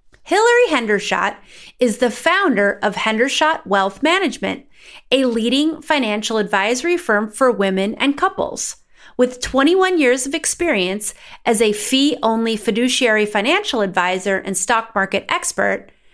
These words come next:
Hilary's mission is to empower women to take control of their finances and make their money work for them.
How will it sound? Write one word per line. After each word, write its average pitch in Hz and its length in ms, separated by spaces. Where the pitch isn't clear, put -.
Hilary's 403 480
mission 220 360
is - 200
to 214 120
empower 320 760
women 185 460
to 247 140
take 240 320
control 359 360
of 240 80
their 320 160
finances 185 880
and 220 260
make 202 280
their 226 180
money 190 480
work 190 340
for 208 200
them. 208 420